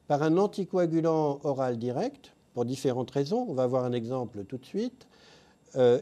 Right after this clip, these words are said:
et, euh, ce changement thérapeutique, euh, peut être à l'origine, euh, d'un syndrome catastrophique. Il y a une lettre qui a été rapportée,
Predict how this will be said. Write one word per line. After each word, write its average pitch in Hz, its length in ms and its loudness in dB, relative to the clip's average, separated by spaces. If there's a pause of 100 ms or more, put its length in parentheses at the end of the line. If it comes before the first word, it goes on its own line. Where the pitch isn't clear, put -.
(120)
et, 202 480 4
euh, 127 100 0
ce 131 160 -4
changement 196 420 2
thérapeutique, 160 840 0 (240)
euh, 120 100 0 (200)
peut 214 440 4
être 165 260 -2
à 139 60 2
l'origine, 131 640 0 (380)
euh, 113 120 -4
d'un 135 180 0
syndrome 139 280 -2
catastrophique. 127 760 -4
Il 135 40 -4
y 113 80 0
a 123 140 -2
une 110 200 -4
lettre 143 300 0
qui - 100 -6
a 113 40 0
été 107 180 -2
rapportée, 120 640 -2